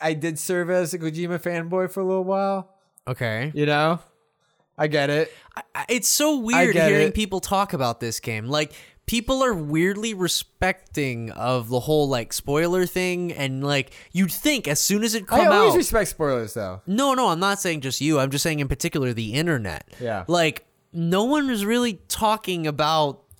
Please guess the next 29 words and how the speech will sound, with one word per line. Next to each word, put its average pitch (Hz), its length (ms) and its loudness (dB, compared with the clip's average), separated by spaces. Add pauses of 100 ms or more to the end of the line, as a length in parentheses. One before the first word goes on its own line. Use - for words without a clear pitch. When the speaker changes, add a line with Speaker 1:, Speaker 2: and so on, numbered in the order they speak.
(120)
Speaker 2:
specifics 214 720 0
about 147 260 0
this 127 140 -2
game. 123 240 -2
Even 226 260 2
with 330 120 2
the 302 60 -2
game 285 200 0
Speaker 1:
The, 233 80 -6
Speaker 2:
coming 285 200 2
Speaker 1:
the, 320 60 4
Speaker 2:
out, 311 220 4
I 180 60 4
Speaker 1:
the, 190 40 0
Speaker 2:
still 269 380 4
don't 311 140 6
Speaker 1:
my 220 100 6
Speaker 2:
know 254 100 6
what 254 140 6
it's 294 100 6
Speaker 1:
biggest - 180 4
crit-, 220 220 6
Speaker 2:
about. 170 160 4
Speaker 1:
my 226 140 4
biggest 247 400 2
criticism 220 580 0
of 190 140 0
the 170 80 0
game, 160 440 -2